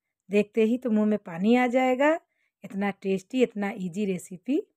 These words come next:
बनाना तो बनता है। आप एक बार बनाइए, सभी को बहुत पसंद आएगा। और कैसा आपका हाईवे चिकन कढ़ाई बना है,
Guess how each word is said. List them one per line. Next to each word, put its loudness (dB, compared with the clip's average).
बनाना -6
तो -10
बनता -2
है। 0
आप -14
एक -8
बार -10
बनाइए, -4
सभी -10
को -18
बहुत -8
पसंद 0
आएगा। 4
और -14
कैसा -4
आपका -2
हाईवे 0
चिकन -6
कढ़ाई -2
बना -2
है, -2